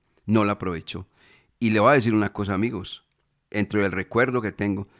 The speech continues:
a los cincuenta segundos, el equipo Once Caldas ya está perdiendo uno por cero.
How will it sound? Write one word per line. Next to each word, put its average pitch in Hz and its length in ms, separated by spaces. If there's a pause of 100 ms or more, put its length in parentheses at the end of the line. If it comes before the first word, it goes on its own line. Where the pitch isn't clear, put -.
(160)
a - 100
los 104 140
cincuenta 139 500
segundos, 139 640 (960)
el 104 120
equipo 107 300
Once 120 160
Caldas 127 200
ya 104 80
está 110 220
perdiendo 95 340
uno 107 180
por - 160
cero. - 320